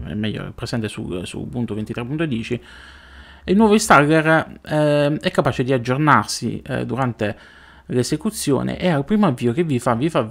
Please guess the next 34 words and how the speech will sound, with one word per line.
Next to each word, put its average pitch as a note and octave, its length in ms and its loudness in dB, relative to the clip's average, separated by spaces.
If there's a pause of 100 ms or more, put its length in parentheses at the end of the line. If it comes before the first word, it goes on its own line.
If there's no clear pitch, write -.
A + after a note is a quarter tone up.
(140)
vi D3 100 -10
fa, A#2 480 -2
vi, B2+ 200 -4
in C3 80 0
questo C#3+ 240 -2
caso, - 260 -4
se C#3+ 160 -2
vi C3 220 -4
trovate C#3+ 260 0
una A#2+ 140 2
vecchia B2+ 300 0
iso, A#2 380 -2 (380)
la B2+ 140 0
prima D#3+ 240 6
iso, C3+ 340 2
quella B2+ 240 2
di A#2+ 120 0
Ubuntu, B2 540 0
quella A#2 300 0
con, A2+ 380 0 (600)
eh, - 220 -6
contenente B2+ 1120 -2
questo A#2 880 -2
bug, A2+ 760 -2
questo A2+ 340 -6
problema, A2+ 640 0
co-, C3 200 -6
come G3+ 180 0
lo D#3 120 6
volete C3+ 240 6
chiamare A2+ 300 2
voi, C#3 260 6
la, A#2+ 240 2 (320)
questo - 400 -10